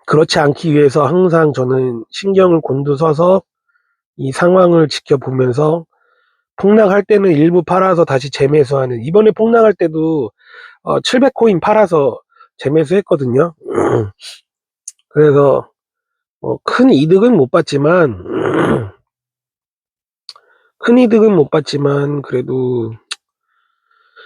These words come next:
하... 조금은 방어를 조금 했습니다. 살짝 했어요, 살짝. 이, 이천 코인, 삼천 코인 이렇게 팔았어야 되는데,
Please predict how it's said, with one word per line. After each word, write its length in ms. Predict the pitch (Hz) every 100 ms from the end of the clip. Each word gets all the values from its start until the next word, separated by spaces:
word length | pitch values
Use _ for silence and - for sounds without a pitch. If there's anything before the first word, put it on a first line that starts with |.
| - - - - - -
하... 140 | - 151 - - - - - _ _ _ _ _ _ _ -
조금은 580 | - - 254 254 240
방어를 420 | 202 160 180 208 202
조금 280 | 190 226 220
했습니다. 360 | 226 247 226
살짝 360 | 190 240 247 220
했어요, 280 | 233 269 226
살짝. 420 | 214 - 185 170 _ _ _ _ _ _
이, 220 | - 156 185 _
이천 400 | 190 226 - 269
코인, 220 | 262 254
삼천 360 | 208 285 294 294
코인 280 | - 269 190
이렇게 240 | 180 185
팔았어야 480 | - - 254 - 208
되는데, 520 | 165 143 147 180 180